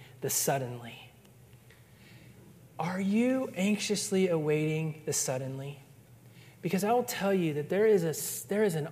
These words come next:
all of the sudden that's about to happen in each one of our lives. Why? Not because I'm, I'm, like, hyping you up, because I know my God, and you know your God.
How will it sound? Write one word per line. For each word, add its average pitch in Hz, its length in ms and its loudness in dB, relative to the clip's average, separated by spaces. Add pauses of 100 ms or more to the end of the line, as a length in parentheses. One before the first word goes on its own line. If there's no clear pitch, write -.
all 196 240 2
of 208 100 0
the 190 80 0
sudden 151 500 -2
that's 135 180 -10
about 147 340 -4
to 170 60 -8
happen 147 500 -10 (260)
in 143 120 -2
each 151 180 -2
one 165 100 0
of 156 80 -2
our 147 140 0
lives. 143 300 -4 (100)
Why? 143 320 -2 (240)
Not 196 160 4
because 202 300 2
I'm, 156 240 2 (100)
I'm, 147 380 -2
like, 143 160 -4
hyping 165 400 0
you 143 140 2
up, 170 140 0
because 160 240 -4
I 165 120 -4
know 165 260 -2
my 160 200 -4
God, 160 380 -12
and 156 180 -6
you 170 120 0
know 190 240 0
your 196 200 0
God. - 160 -14